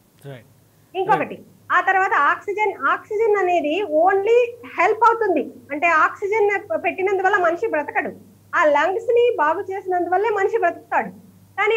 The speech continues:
Speaker 2: ఆ లంగ్ ని బాగు చేయటం ఎలా, ఆ, ఆ ట్రీట్మెంట్ ఏంటి అనే శాస్త్రీయమైన ట్రీట్మెంట్ ఇప్పటి వరకు ఉందండి? నేను అడగదలుచుకున్న రెండు పాయింట్ అది.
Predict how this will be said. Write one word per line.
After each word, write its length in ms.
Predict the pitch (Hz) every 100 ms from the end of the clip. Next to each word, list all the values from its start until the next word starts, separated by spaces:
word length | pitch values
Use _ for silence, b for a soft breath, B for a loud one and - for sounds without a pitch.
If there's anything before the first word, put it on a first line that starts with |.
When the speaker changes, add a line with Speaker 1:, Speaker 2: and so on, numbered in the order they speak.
| 370
Speaker 2:
ఆ 40 |
లంగ్ 280 | 349 359 415
ని 60 | 440
బాగు 300 | 392 392 440 415
చేయటం 240 | 415 392
ఎలా, 300 | 370 392 - - - _ _ _ _ -
ఆ, 40 | 311
ఆ 320 | 320 320 320
ట్రీట్మెంట్ 540 | 320 370 415 415 403 330
ఏంటి 440 | 339 415 294 - 285
అనే 160 | 370 381
శాస్త్రీయమైన 680 | 330 359 - 415 403 403
ట్రీట్మెంట్ 460 | 392 370 359 392 370
ఇప్పటి 260 | 330 381 392
వరకు 200 | 403 392
ఉందండి? 520 | 359 339 349 339 415
నేను 260 | 302 339 330
అడగదలుచుకున్న 560 | 311 330 330 330 339
రెండు 240 | 320 370 370
పాయింట్ 320 | 285 226
అది. 100 | 190